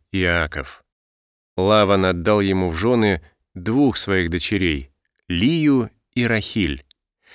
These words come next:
В те древние времена можно было жениться на родственнице и иметь нескольких жён. Здесь, в Месопотамии, у Иакова родилось одиннадцать сыновей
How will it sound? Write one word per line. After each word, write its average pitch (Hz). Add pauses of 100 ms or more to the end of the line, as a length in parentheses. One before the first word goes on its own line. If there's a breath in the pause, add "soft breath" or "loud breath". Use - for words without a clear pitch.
(160 loud breath)
В -
те 185
древние 143
времена 123 (160)
можно 123
было 85
жениться 95
на 90
родственнице 117 (100)
и 104
иметь 107 (320)
нескольких 95
жён. 80 (760)
Здесь, 82
в -
Месопотамии, 90 (360 soft breath)
у 85
Иакова 139
родилось 123 (280)
одиннадцать 101
сыновей 101